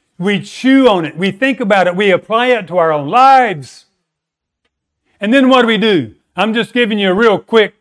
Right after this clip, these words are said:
thing here. That's number one. Then what do we have to do?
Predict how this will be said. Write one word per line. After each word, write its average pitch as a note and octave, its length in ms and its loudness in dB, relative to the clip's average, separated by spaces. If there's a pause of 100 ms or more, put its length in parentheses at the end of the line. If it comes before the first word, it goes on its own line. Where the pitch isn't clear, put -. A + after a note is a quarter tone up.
(400)
thing G#3 260 -6
here. C#3 380 -4 (480)
That's A3+ 200 0
number A3 260 0
one. E3+ 500 -2 (2250)
Then C4 220 4
what B3+ 120 4
do A#3+ 60 2
we B3 80 4
have A3 240 2
to A#3 80 -4
do? F3+ 400 0